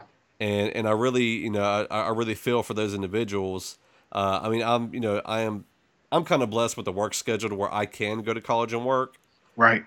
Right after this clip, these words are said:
Speaker 1: And, but not everybody has that, that blessing. So to me, it's super important for Christians to
Speaker 2: Hmm.
Speaker 1: become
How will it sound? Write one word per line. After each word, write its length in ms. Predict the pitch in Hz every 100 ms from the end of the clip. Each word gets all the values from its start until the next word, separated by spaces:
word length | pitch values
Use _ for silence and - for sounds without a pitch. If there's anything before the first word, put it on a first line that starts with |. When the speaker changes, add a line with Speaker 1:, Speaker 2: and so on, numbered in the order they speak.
| -
Speaker 1:
And, 200 | 104 107 -
but 180 | 117
not 140 | 120 120
everybody 340 | 110 107 104
has 460 | 98 120 120 110 -
that, 320 | 95 92 90 - -
that 160 | 107
blessing. 460 | 101 120 - 98 92
So 380 | - 101 98 90 _ _ - - _ _ _ _ _ _ _ -
to 140 | -
me, 200 | 123 196
it's 140 | 170 -
super 200 | 139 127
important 340 | 113 139 143
for 80 | 107
Christians 840 | - 165 156 - 110 107 - - _ _ -
to 240 | - 120
Speaker 2:
Hmm. 200 | 151 139
Speaker 1:
become 320 | 123 - 123